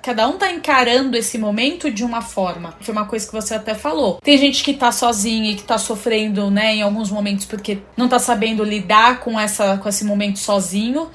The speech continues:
de se reencontrar, de olhar pra si e falar, "Putz, eu sou isso", de entendimento,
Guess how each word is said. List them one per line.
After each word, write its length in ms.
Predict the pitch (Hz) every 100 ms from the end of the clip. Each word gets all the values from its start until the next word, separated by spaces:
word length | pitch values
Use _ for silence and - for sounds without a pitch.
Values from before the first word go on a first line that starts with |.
| -
de 160 | 190 214
se 200 | - 262
reencontrar, 960 | 262 262 285 294 247 233 226 214 269
de 100 | 214
olhar 380 | 247 240 233 285
pra 160 | 285 269
si 240 | 262 269
e 40 | 254
falar, 280 | 247 226
"Putz, 280 | 214 262 -
eu 80 | 220
sou 200 | - 220
isso", 560 | 196 262 285 - 196 -
de 120 | 190
entendimento, 1040 | 226 220 254 254 247 240 247 339 - 302